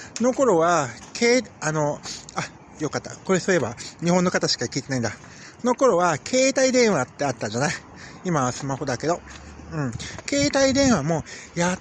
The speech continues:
とカラーの携帯電話が出てきて、あの、iモードとかがさ、あの、iモードとかホームページとか、ね、iモードとかで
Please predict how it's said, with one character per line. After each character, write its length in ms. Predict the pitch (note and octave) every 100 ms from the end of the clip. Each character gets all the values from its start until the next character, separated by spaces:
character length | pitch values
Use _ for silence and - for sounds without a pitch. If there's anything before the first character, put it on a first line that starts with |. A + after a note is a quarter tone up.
| -
と 120 | F4
カ 220 | - - F4+
ラ 140 | E4+
ー 40 |
の 140 | A3 D3+
携 280 | - F#3 F#3
帯 160 | F3+ F3+
電 220 | F#3 E3+
話 100 | C3
が 100 | A#2
出 140 | E3+
て 160 | F3+ C#3
き 180 | - -
て、 400 | - G#3+ D#3+ B2 - - - - -
あ 120 | D3
の、 100 | C3+ B2+ C3 B2+ A#2 - -
i 180 | A#3
モ 200 | A#3 A#3
ー 20 | F3
ド 120 | A#2+
と 100 | B2
か 120 | A2+
が 120 | -
さ、 160 | - C#3 - - - - - - -
あ 80 | C3+
の、 240 | C3 C#3+ -
i 160 | - G#3
モ 160 | G3+ G#3+
ー 20 |
ド 100 | C#3+
と 120 | -
か 140 | F3+
ホ 160 | - F3
ー 40 |
ム 100 | E3+
ペ 200 | E3 F3+
ー 40 | D3+
ジ 140 | C3
と 120 | -
か、 180 | - A#2+ A#2+ - - -
ね、 80 | G3+
i 180 | F#3+ G#3
モ 140 | G3+
ー 40 | E3+
ド 100 | D3
と 100 | -
か 80 |
で 200 | D#3 F3+